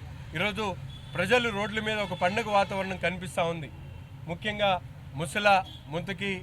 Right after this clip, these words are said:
పెద్దవారందరూ కూడా వారెంతో సంతోషంగా ఉన్నారు. చెప్పినటువంటి వాగ్దానాన్ని నెరవేర్చినందుకు చాలామంది మా కార్యాలయాల దగ్గరకు వచ్చి డీఎస్సీ, మెగా డీఎస్సీ ఏర్పాటు చేసినందుకు, అలాగే సామాజిక భద్రత పెన్షన్లు పెంచినందుకు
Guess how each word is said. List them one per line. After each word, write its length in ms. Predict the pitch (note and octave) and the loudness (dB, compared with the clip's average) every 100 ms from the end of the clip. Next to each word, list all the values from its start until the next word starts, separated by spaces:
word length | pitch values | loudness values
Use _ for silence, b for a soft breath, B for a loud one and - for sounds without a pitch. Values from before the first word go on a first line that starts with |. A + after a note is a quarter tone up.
| - - - | -8 -12 -4
పెద్దవారందరూ 720 | D#3 E3 G3+ F#3+ F#3 F#3+ F#3+ | -2 2 4 4 4 0 0
కూడా 260 | F#3+ F#3+ F#3 E3 - - - | 2 6 6 4 -4 -12 -4
వారెంతో 380 | D3+ F#3 G3+ B3 | 0 0 2 0
సంతోషంగా 600 | - G#3 G#3+ B3 B3 G#3+ G#3 | 0 -2 2 2 2 -2 2
ఉన్నారు. 280 | G#3 F#3+ - - - - - | 6 6 4 -8 -10 -10 -4
చెప్పినటువంటి 680 | G3+ - A#3 A#3 A3+ G#3 G3 | -2 0 0 0 -2 -4 4
వాగ్దానాన్ని 640 | F#3 G3+ G#3+ G#3+ G#3 F#3 | 4 6 4 2 2 2
నెరవేర్చినందుకు 800 | F#3 F#3+ G#3+ A3 G3+ G3 G3 G3+ F3 - - - - | 2 2 0 -2 -2 -4 -2 -2 -2 -6 -14 -14 4
చాలామంది 560 | E3+ G#3 A3 G#3+ G#3+ G#3 | 8 8 8 4 0 2
మా 160 | F#3 F3+ | 4 4
కార్యాలయాల 500 | F#3 G3 G#3+ G3+ F#3+ | 6 8 8 8 4
దగ్గరకు 340 | F#3 F3+ F3+ F#3 | 4 -2 -2 -6
వచ్చి 240 | - G3+ F3+ D#3 - - - C3+ | -2 -2 -2 -4 -12 -14 -10 -4
డీఎస్సీ, 420 | F#3 G#3+ - G#3+ | 0 0 -2 -2
మెగా 280 | F3+ F3+ G3+ | 0 4 4
డీఎస్సీ 360 | F#3 G3 D#3+ F3+ | 4 0 0 0
ఏర్పాటు 360 | F3+ C#3 F3+ | 2 2 0
చేసినందుకు, 600 | E3+ F3+ F#3 F3+ F3+ F#3 F#3 - - - - - | 0 -4 0 0 -2 -6 -8 -8 -12 -12 -14 -6
అలాగే 300 | D#3 F#3+ G3+ F#3 | 4 4 4 2
సామాజిక 560 | F#3+ F#3 G#3+ G3+ G3 | 2 4 4 2 -2
భద్రత 380 | F#3 F3+ G3 F#3+ F#3 | 0 0 -2 -2 0
పెన్షన్లు 380 | E3+ F#3 G3 F#3 | 0 -2 -2 -4
పెంచినందుకు 720 | D#3 E3 F3 G3 F#3+ F#3 G3 | -4 -4 -4 -4 -4 -4 -4